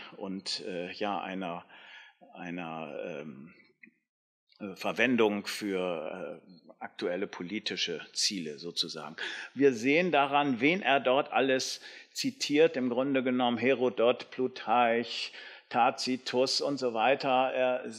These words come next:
äh, schildert alles, was an Schriftquellen damals da war und macht sich auch klar in seiner Einleitung,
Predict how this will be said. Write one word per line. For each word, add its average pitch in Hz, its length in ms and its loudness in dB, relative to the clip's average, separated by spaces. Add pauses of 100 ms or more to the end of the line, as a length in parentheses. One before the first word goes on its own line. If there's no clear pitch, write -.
(140)
äh, 123 360 0
schildert 156 480 0
alles, 185 400 4
was 147 180 0
an 127 160 -2
Schriftquellen 123 640 0
damals 113 440 -2
da 110 240 0
war 170 220 0
und 135 180 -2
macht 135 280 0
sich - 260 -2
auch 98 240 0
klar 143 420 0
in 131 220 -6
seiner 113 400 -4
Einleitung, 123 680 0